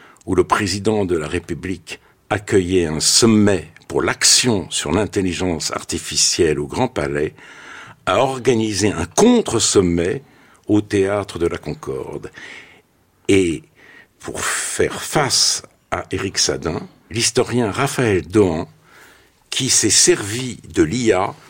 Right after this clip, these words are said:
pour écrire une uchronie intitulée «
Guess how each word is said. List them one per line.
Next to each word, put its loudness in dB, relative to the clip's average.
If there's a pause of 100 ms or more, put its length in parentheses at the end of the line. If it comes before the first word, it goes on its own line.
(380)
pour 6
écrire 0
une 4
uchronie 0 (440)
intitulée « -2